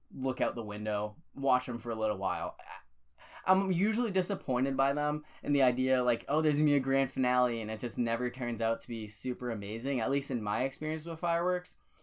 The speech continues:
But I think they're worthwhile, especially if you're somewhere where the people lighting 'em off you actually know, instead of just, like, at the beach or watching your city's firework display.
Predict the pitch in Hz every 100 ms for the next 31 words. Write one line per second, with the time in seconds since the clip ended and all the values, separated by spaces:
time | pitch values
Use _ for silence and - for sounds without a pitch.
0 | _ - - 147 139 - _ _ - 135
1 | 139 139 139 123 123 - 110 107 110 113
2 | - - 208 - 262 180 135 131 - 123
3 | 139 156 156 127 117 107 - 127 127 135
4 | 107 113 117 101 101 110 110 101 - 113
5 | 104 95 95 107 101 98 113 107 107 101
6 | 104 95 - 104 98 _ _ - 113 98
7 | - 107 104 - 107 98 98 98 98 98
8 | 104 95 92 - 104 101 - 104 107 113
9 | - - 127 131 135